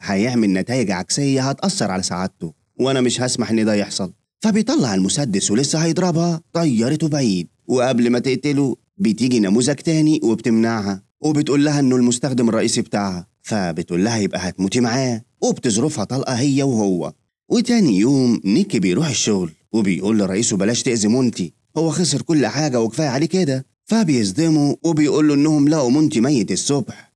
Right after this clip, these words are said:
أما ماجي كانت قاعدة مستكنيصة في البانيو، وبيقع منها الكتاب وما كانتش قادرة تقوم تجيبه، فبتديهولها أليس وبتقف تتفرج عليها. ولما ماجي قالت لها تطلع بره، قالت لها: "الأحسن إن أفضل جنبك،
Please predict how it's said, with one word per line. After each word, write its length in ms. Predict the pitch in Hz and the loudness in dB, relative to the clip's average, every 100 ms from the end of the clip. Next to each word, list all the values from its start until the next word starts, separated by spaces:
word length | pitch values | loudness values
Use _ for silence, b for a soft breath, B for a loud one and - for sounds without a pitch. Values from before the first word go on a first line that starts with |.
| - | -4
أما 300 | 117 90 110 | -2 0 0
ماجي 540 | 143 143 123 139 131 - - | 0 0 0 0 -2 -6 -4
كانت 280 | 113 113 120 | 0 0 -2
قاعدة 260 | 120 113 | -2 0
مستكنيصة 600 | 120 113 131 120 120 123 | 0 -2 -2 0 0 -2
في 100 | 113 | -2
البانيو، 540 | 120 117 123 117 113 - _ _ | 0 0 0 0 -2 -6 _ _
وبيقع 520 | 240 254 247 180 120 98 | -2 2 2 0 0 0
منها 240 | 120 139 | 0 0
الكتاب 580 | 151 175 190 190 185 - | 0 0 0 0 -2 0
وما 160 | 110 95 | 0 0
كانتش 340 | 101 110 - | -2 -2 -2
قادرة 260 | 107 104 113 | -2 -2 -2
تقوم 220 | 110 117 | -2 -2
تجيبه، 500 | 127 135 143 117 117 _ | 0 0 0 -2 -8 _
فبتديهولها 1080 | - 98 87 82 101 82 87 123 107 95 127 | -6 -2 -2 -4 -4 -4 -2 -2 -2 -2 -2
أليس 320 | 127 123 - | -2 -2 -2
وبتقف 360 | 143 - 156 - | -4 -2 -4 -2
تتفرج 440 | 110 127 120 98 | -6 -4 -4 -4
عليها. 400 | 92 92 85 76 _ _ - | -2 -2 -4 -10 _ _ -2
ولما 320 | 185 202 208 | 2 4 4
ماجي 220 | 247 143 | 2 2
قالت 260 | 95 90 147 | 0 -2 -2
لها 140 | 127 | -2
تطلع 340 | 113 147 170 147 | -2 -2 -2 0
بره، 420 | 180 175 180 170 _ 123 | 0 0 0 -4 _ -2
قالت 280 | 139 127 | -2 0
لها: 160 | 143 131 | -2 -2
"الأحسن 420 | - 127 - 120 | -4 -6 -4 0
إن 140 | 117 117 | 0 0
أفضل 280 | 101 110 | 0 0
جنبك، 380 | 101 98 90 90 | 0 0 -2 -6